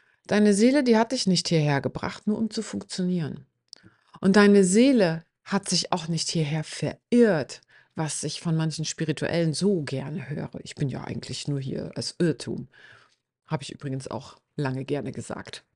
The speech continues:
ne? Aber du bist nicht hier, um Tag für Tag dasselbe zu tun, während du innerlich immer mehr verdurstest. Du bist hier, weil's eine Aufgabe gibt,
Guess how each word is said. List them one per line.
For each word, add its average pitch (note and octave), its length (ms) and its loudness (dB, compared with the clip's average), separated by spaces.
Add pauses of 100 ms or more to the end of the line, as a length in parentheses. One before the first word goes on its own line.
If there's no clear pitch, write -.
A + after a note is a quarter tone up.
ne? F#3+ 180 -6 (540)
Aber F3+ 160 0
du F3+ 100 0
bist C#4+ 360 2
nicht - 260 0
hier, D#3+ 460 0 (160)
um C#3 180 -4
Tag F3+ 480 -4 (220)
für - 180 -4
Tag E3+ 460 -6
dasselbe E3+ 480 -2
zu - 160 -10
tun, D#3 440 -8 (440)
während E3 400 4
du - 180 -4 (140)
innerlich B3+ 760 2 (200)
immer A3+ 360 6
mehr F3+ 280 0
verdurstest. - 880 -10 (600)
Du D4+ 120 8
bist F4+ 240 0
hier, B3+ 220 4
weil's G#3+ 180 0
eine G#3+ 280 -2
Aufgabe D#3 500 -6
gibt, - 340 -20